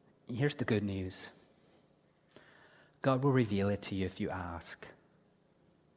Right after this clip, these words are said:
Just ask the Lord, "Lord, help me to understand. Give me your spirit, open up my eyes. Lord, I don't know if you've called me,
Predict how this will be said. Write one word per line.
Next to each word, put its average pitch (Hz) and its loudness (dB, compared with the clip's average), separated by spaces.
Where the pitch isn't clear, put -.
Just - -10
ask 147 0
the 131 0
Lord, 117 2
"Lord, 127 2
help 127 -2
me 135 -2
to 131 -4
understand. 104 -4
Give 127 0
me 127 2
your 127 2
spirit, 107 0
open 120 0
up 123 0
my 117 -2
eyes. 95 -6
Lord, 131 4
I 131 10
don't 147 8
know 143 6
if 135 2
you've 131 0
called 117 6
me, 117 0